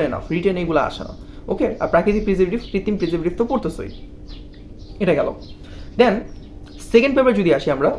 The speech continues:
আমরা সেকেন্ড পেপার actually কী পড়বো ভাইয়া? সেকেন্ড পেপারে পরিবেশ রসায়ন থেকে শুরুতেই যদি বলি, পরিবেশ রসায়ন সব কিছু ম্যাথস। আদর্শ গ্যাসের গ্রাফ আছে না, আদর্শ গ্যাস, বাস্তব গ্যাসের মধ্যে actually পার্থক্যটা কোথায়? এই গ্রাফ, তাহলে একটা গ্যাস বলে দাও, হাইড্রোজেন গ্যাস, হিলিয়াম গ্যাস, কেন এগুলো উপর দিয়ে যায়?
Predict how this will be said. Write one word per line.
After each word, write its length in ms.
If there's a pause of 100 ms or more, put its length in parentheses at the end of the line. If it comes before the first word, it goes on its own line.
(200)
আমরা 140
সেকেন্ড 160
পেপার 100
actually 220
কী 120
পড়বো 200
ভাইয়া? 140 (580)
সেকেন্ড 260
পেপারে 280 (280)
পরিবেশ 320
রসায়ন 300
থেকে 120 (100)
শুরুতেই 320
যদি 120 (100)
বলি, 140 (120)
পরিবেশ 180
রসায়ন 220
সব 140
কিছু 140 (100)
ম্যাথস। 260 (960)
আদর্শ 240 (180)
গ্যাসের 280 (140)
গ্রাফ 220 (100)
আছে 200
না, 60 (400)
আদর্শ 240 (120)
গ্যাস, 180 (380)
বাস্তব 300
গ্যাসের 200
মধ্যে 140
actually 320
পার্থক্যটা 480 (100)
কোথায়? 320 (300)
এই 120
গ্রাফ, 220 (380)
তাহলে 200
একটা 180
গ্যাস 200
বলে 160
দাও, 120
হাইড্রোজেন 380
গ্যাস, 160
হিলিয়াম 300
গ্যাস, 120 (120)
কেন 180
এগুলো 180
উপর 200
দিয়ে 180
যায়? 160